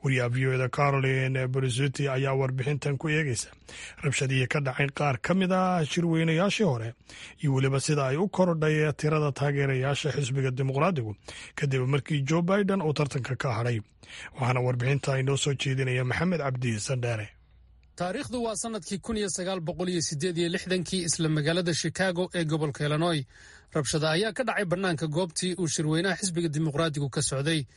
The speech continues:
Speaker 2: kuwaasi oo dhex marayay booliiska iyo dadweyne ka soo horjeeday dagaalkii Vietnam. Telefishanka oo markaa weli bilow ahaa ayaa si toosa looga daawanayay rabshadihii dhacayay.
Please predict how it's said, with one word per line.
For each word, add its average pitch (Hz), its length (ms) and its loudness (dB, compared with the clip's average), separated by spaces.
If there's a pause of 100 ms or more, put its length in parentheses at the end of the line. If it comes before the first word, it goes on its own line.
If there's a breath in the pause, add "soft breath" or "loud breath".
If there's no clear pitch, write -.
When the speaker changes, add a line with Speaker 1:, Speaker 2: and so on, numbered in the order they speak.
(340 loud breath)
Speaker 2:
kuwaasi 147 360 0
oo 175 120 -2
dhex 247 200 -2
marayay 208 260 2
booliiska 175 480 0
iyo 202 180 0
dadweyne 160 440 0
ka 233 100 -2
soo 202 180 0
horjeeday 180 520 0
dagaalkii 170 500 0
Vietnam. 160 600 0 (400 loud breath)
Telefishanka 151 760 0
oo 160 140 0
markaa 170 380 0
weli 165 240 0
bilow 180 320 0
ahaa 175 360 0
ayaa 185 200 0
si 208 160 -2
toosa 220 360 0
looga 185 240 -2
daawanayay 160 680 0 (300 soft breath)
rabshadihii 165 520 0
dhacayay. 147 480 0